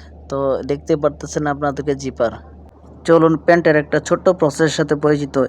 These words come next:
আমি হাত দিয়ে যে অংশটুকু দেখাচ্ছি, এই অংশটুকুর নাম বা প্রসেসের নাম হলো বারটেক। গার্মেন্টসে এই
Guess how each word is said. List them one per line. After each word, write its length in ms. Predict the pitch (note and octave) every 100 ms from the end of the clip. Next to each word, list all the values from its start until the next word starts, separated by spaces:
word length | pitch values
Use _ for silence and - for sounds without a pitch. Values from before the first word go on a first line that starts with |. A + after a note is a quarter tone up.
| -
আমি 220 | D3 D3+
হাত 180 | C#3+ D3
দিয়ে 240 | D3 D#3
যে 320 | D3 D3+ D#3 D#3 -
অংশটুকু 680 | C#3+ C#3+ C#3 D3 D3 D#3 D3+
দেখাচ্ছি, 540 | D3 D3 D3 - D3 -
এই 240 | B2 C3+
অংশটুকুর 480 | C#3 C#3 C3+ D3 C#3+
নাম 360 | C#3+ C#3+ D3 D3+
বা 200 | C#3 C3 -
প্রসেসের 400 | C3+ - C#3 C#3+
নাম 220 | C#3+ C#3
হলো 220 | C3+ D3
বারটেক। 480 | C3+ C3+ B2+ - A#2 - - - - - - - - - -
গার্মেন্টসে 600 | C#3 C#3+ E3 D#3+ D#3+ D#3 G#2+ - -
এই 280 | D3+ D#3